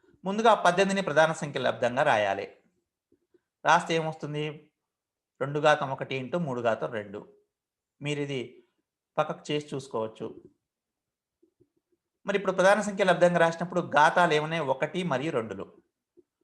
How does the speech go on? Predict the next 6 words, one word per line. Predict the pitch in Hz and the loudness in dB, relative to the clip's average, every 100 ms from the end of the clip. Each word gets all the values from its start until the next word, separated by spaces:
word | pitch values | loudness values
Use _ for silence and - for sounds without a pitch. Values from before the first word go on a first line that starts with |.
| _ _ _ - | _ _ _ 0
కాబట్టి | 180 180 - | 2 2 2
పద్దెనిమిది | 165 156 202 196 | 0 2 2 2
యొక్క | 190 185 | 2 0
కారణాంకాల | 175 165 165 165 165 160 156 151 | 4 4 4 0 0 2 2 2
సంఖ్య | 147 - - 135 170 185 | -4 -14 -2 -2 0 0
ఏమవుతుంది? | 147 143 151 143 127 127 120 127 | 0 0 -4 -4 -6 -6 -8 -8